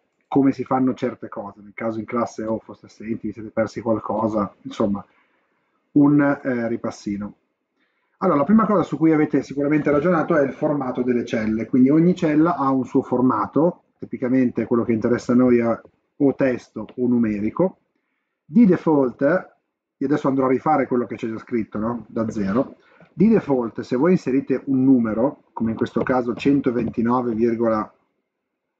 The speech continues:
quattro nove due due, lui vedete che prende e ve lo inserisce come centoventinovere virgola quattro nove due due.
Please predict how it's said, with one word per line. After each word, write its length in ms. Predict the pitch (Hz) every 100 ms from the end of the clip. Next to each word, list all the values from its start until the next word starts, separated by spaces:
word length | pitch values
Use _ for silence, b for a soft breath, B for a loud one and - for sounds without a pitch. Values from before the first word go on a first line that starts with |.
| _ _
quattro 400 | 131 117 - 104
nove 360 | 113 117 107
due 240 | 110 113 107
due, 420 | 107 101 175 - _ - B B B B _ _ _ _
lui 160 | 233 175
vedete 400 | 208 143 131 165
che 160 | 160
prende 480 | - 156 131 131 147
e 240 | 127 127 131
ve 100 | 120
lo 80 |
inserisce 720 | 117 117 160 107 - 117 117 - _ _ _ _ _
come 520 | 120 113 117 117 - _ _ _
centoventinovere 1000 | 151 123 113 117 135 - 202 98 110 123
virgola 420 | 113 104 101 104
quattro 360 | 139 135 175
nove 300 | 156 101 104
due 180 | 104 107
due. 320 | 98 101 101